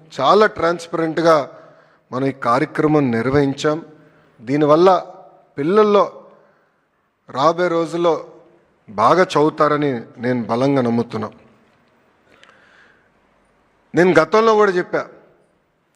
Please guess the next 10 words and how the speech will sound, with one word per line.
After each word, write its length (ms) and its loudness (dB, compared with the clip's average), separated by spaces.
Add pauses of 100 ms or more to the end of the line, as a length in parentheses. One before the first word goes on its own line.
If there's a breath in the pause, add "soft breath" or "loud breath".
(480)
చాలామంది 840 2 (540 soft breath)
నేను 160 -2
విద్యాశాఖ 580 2
మంత్రి 400 -2
అవుతున్నానని 640 0
తెలిసిన 360 -4
వెంటనే 280 2
నాకు 160 2
ఫోన్ 340 0
చేశారు, 440 0